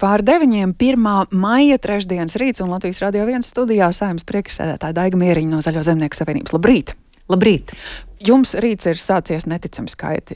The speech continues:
Speaker 1: Es ticu, ka tā tas bija. Jūs šorīt bijāt Rīgas pilstornī.
Speaker 2: Jā, es biju Rīgas pilstornī pirmo reizi savā dzīvē. Ļoti emocionāli tieši šodien kopā ar, ā, prezidentu, ministru prezidentu, ārlietu ministru, ā,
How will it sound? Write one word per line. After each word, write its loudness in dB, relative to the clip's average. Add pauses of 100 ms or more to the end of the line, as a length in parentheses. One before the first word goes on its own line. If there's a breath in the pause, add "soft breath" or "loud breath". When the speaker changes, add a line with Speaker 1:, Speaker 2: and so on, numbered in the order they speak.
Speaker 1:
Es -8
ticu, -10
ka -6
tā -4
tas -6
bija. -6
Jūs -6
šorīt -4
bijāt -2
Rīgas -6
pilstornī. -8 (500 loud breath)
Speaker 2:
Jā, 6
es 0
biju 2
Rīgas 2
pilstornī 4
pirmo 2
reizi 2
savā 2
dzīvē. 4 (340 loud breath)
Ļoti 2
emocionāli 2
tieši 0 (300)
šodien 2 (380 loud breath)
kopā 2 (160)
ar, 2
ā, 4
prezidentu, 2
ministru 4
prezidentu, 2
ārlietu 4
ministru, 0
ā, -4